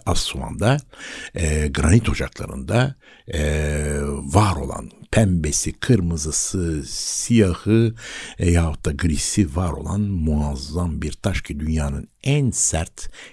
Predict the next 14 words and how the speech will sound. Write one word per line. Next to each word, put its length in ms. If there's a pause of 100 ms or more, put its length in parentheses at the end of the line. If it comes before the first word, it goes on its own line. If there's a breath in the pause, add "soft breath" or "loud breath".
(120)
en 240
dayanıklı 480
taşları 400
arasında. 460 (840 loud breath)
İşte 440
bu 200
taşları 440
oralardan 500
çıkarıyorlar. 600
Ondan 340
sonra 300
işte 260
taşıyıp 420
götürüyorlar 520